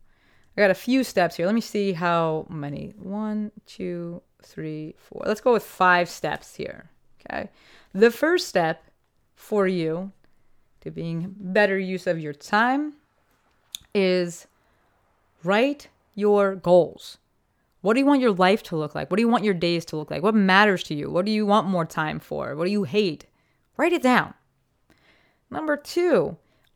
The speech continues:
audit your days. So for a week, write down what you do every minute of the day. Write it down. Make, you know, print out a freaking sheet,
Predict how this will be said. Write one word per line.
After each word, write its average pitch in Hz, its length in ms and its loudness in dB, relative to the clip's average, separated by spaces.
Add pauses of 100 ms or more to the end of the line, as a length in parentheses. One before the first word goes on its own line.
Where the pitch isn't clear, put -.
audit 269 420 4
your 226 140 2
days. 208 640 4 (180)
So 208 140 -2
for 226 240 4
a 220 100 6
week, 226 460 0 (160)
write 233 300 2
down 185 420 6
what 196 240 4
you 208 140 0
do 190 460 0 (120)
every 220 640 0 (180)
minute 196 480 4
of 196 160 2
the 202 140 0
day. 226 340 2 (240)
Write 226 280 0
it 262 80 0
down. 196 280 4
Make, 214 260 0
you 196 60 -4
know, 160 80 -4
print 277 260 -2
out 269 200 4
a 208 340 4
freaking 214 540 -2 (640)
sheet, 269 500 -2